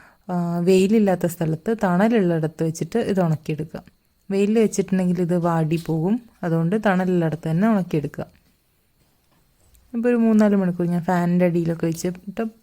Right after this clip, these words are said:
പെട്ടെന്ന് ഉണങ്ങി കിട്ടി. ഇനി ഞാൻ ചെയ്യാൻ പോകുന്നത്, ആ, ഞാനിത്,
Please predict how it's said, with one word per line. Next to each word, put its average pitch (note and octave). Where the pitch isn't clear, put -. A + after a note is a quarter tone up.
പെട്ടെന്ന് G3
ഉണങ്ങി D#3+
കിട്ടി. D3
ഇനി C#4+
ഞാൻ C4
ചെയ്യാൻ G3
പോകുന്നത്, E3+
ആ, F#3+
ഞാനിത്, A3